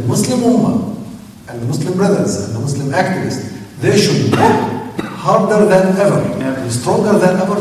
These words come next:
Speaker 1: to build that model. And that's what we have been saying all along for the last fifty or sixty years. We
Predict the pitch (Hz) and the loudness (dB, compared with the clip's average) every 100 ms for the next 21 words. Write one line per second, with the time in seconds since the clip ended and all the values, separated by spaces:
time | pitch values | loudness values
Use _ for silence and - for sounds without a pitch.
0 | - - - - - - - - - - | -4 -4 -2 2 4 4 4 4 2 0
1 | - - 95 - - - - - - 113 | -4 -6 -6 -10 -12 -16 -20 -18 -6 -2
2 | 196 185 196 190 180 170 151 170 - 190 | -2 -2 -4 -2 0 0 2 2 2 2
3 | 180 - 170 165 147 143 151 143 131 131 | 0 0 0 0 2 2 2 0 -2 -2
4 | 127 - - - - 175 - 147 - - | -2 -2 -4 -6 -10 -8 -6 -4 -4 -4
5 | - - 156 113 107 107 | -6 -4 -2 -2 -2 -4